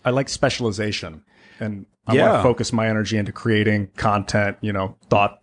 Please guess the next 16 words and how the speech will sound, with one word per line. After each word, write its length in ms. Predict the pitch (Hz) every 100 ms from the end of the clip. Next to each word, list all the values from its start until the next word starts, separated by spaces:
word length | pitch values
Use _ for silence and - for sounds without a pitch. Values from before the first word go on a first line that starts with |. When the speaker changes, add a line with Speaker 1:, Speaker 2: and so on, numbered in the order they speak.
| _
Speaker 1:
stuff, 380 | - 107 98 -
and 100 | 101
then 240 | 101 98 101
have 160 | 107
someone 260 | - 110 107
else 140 | 104 -
carry 220 | 117 104
the 80 | 101
guns, 580 | 107 101 101 98 - - _ -
have 140 | - 98
someone 280 | 120 107 110
else 180 | 107
growing 280 | - 110 107
the 60 | 95
crops. 600 | - 101 101 - - - -
Speaker 2:
Yeah. 480 | 107 151 156 110